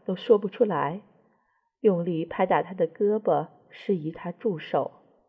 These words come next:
等缓过来，我气愤地说：“哎呀，你个蛮牛，我差点被你勒死。”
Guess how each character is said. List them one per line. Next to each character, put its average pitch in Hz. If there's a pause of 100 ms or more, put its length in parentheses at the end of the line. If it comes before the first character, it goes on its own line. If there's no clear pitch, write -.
(500)
等 226
缓 180
过 208
来， 170 (100)
我 170
气 -
愤 170
地 160
说 160 (500)
：“哎 202
呀， 165
你 190
个 262
蛮 175
牛， 170 (160)
我 196
差 269
点 185
被 233
你 175
勒 247
死。” -